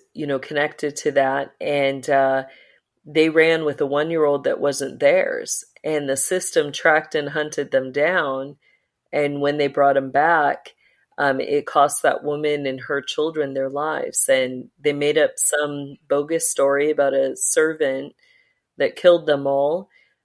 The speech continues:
Um, but people in the system knew that wasn't true. And, you know, we're told that wasn't true. And we're told, you know, that it dealt with, you know, the covering of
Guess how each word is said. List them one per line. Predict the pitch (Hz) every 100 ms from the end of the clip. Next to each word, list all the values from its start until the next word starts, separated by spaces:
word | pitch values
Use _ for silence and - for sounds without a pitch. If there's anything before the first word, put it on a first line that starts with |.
| _
Um, | 147 139 135 131 - 139 _ _ _ _ _ - - -
but | 156 -
people | 180 175 147
in | 139
the | 143
system | - 233 - 143 147 147 143 -
knew | 151 151
that | 147 143 -
wasn't | 139 - -
true. | - 147 139 147
And, | 156 135 131 135
you | 139
know, | 135
we're | 131 139
told | - 156 160
that | 139 139
wasn't | 135 139 135
true. | - 143 139 151
And | 143
we're | 139
told, | 135 147 139 - - _
you | - 135
know, | 127 127 127 - _ _ _
that | 139
it | 123 123
dealt | 151 147 143 139
with, | 143 135 135 131 _ _ _ _ _ -
you | 143
know, | 135
the | 135
covering | - 170 165 165 151 143 139 -
of | 139 139 135 131 -